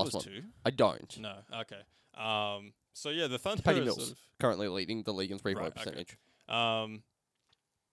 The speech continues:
Speaker 2: yeah, I mean, that's sort of, yeah,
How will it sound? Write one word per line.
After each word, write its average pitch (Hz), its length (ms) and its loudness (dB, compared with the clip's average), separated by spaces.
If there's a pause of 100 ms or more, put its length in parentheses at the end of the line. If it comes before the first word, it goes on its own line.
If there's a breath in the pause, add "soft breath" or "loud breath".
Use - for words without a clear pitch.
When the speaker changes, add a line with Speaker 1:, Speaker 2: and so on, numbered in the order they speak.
(500)
Speaker 2:
yeah, 131 340 4
I 110 60 0
mean, 110 220 -4
that's 117 200 -8
sort 113 180 -12
of, 104 80 -12 (1300)
yeah, 110 100 -14